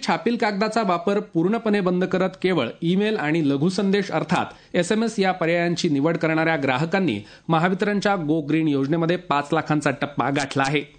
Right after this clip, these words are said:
महावितरणच्या छत्रपती संभाजीनगर विभागाकडून ही माहिती देण्यात आली. या योजनेत सहभागी ग्राहकांना वीज देयकात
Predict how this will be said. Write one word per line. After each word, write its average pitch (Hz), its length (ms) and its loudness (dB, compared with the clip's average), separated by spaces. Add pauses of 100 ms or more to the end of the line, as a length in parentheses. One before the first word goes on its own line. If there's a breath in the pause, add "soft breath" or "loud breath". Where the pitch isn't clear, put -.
(120)
महावितरणच्या 139 680 0 (340 loud breath)
छत्रपती 196 380 0
संभाजीनगर 185 600 0
विभागाकडून 160 640 0
ही 139 100 0
माहिती 143 320 0
देण्यात 147 320 0
आली. 143 140 0 (360 loud breath)
या 175 160 0
योजनेत 160 380 0
सहभागी 156 460 0
ग्राहकांना 135 580 0 (280 loud breath)
वीज 190 240 0
देयकात 202 340 0